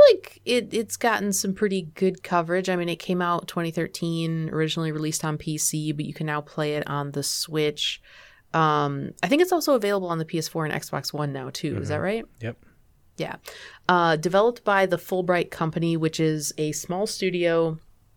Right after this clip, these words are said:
Speaker 1: Last I looked, they had around eight people working there,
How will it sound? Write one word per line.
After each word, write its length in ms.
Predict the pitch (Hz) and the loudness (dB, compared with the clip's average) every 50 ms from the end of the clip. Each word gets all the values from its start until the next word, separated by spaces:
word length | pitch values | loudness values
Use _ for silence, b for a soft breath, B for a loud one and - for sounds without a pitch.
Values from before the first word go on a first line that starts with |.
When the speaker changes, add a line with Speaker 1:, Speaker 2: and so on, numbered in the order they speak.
| _ _ _ - - - - - | _ _ _ -20 -20 -18 -10 -6
Speaker 1:
Last 520 | 160 165 165 170 180 208 196 - - - - | -2 0 4 4 4 4 2 0 -6 -6 -2
I 240 | - 185 185 180 175 | 0 2 2 2 2
looked, 760 | 165 160 156 156 156 160 160 156 156 156 - - - - - | 0 -2 -4 -4 2 4 4 4 4 2 -2 -10 -12 -10 -2
they 80 | 165 165 | -2 -2
had 180 | 156 160 160 156 | 0 0 -2 -2
around 280 | 151 151 151 151 151 147 - | 0 0 0 -2 -2 -2 -2
eight 240 | 151 151 160 - - | -2 -2 -2 -4 -6
people 560 | - 208 202 - 240 240 240 240 247 240 220 | -6 -6 -2 0 0 2 2 2 0 0 0
working 380 | 233 233 233 - 240 233 233 | 0 0 0 -2 -4 -4 0
there, 300 | 240 240 247 247 254 247 | 0 0 2 2 0 -2